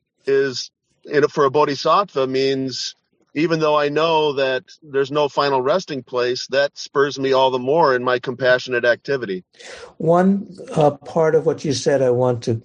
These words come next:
Speaker 2: question, which is the thing about ending all delusion.
Speaker 1: Well, in the
Speaker 2: <laughs>
Speaker 1: bodhisattva vows,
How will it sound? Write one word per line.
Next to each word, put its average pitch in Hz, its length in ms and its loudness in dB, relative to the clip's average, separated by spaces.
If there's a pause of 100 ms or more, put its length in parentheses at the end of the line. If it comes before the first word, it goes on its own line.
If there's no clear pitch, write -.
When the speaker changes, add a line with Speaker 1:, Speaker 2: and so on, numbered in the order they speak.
Speaker 2:
question, 131 600 -2
which 113 240 0
is 120 220 0 (580)
the - 80 -16
thing 151 180 0
about 131 240 0
ending 156 380 0
all 131 140 2
delusion. 120 520 0 (1400)
Speaker 1:
Well, 175 140 4
in 180 120 2
the 170 80 2
Speaker 2:
<laughs> 147 40 -4
Speaker 1:
bodhisattva 160 600 0
vows, 123 580 -2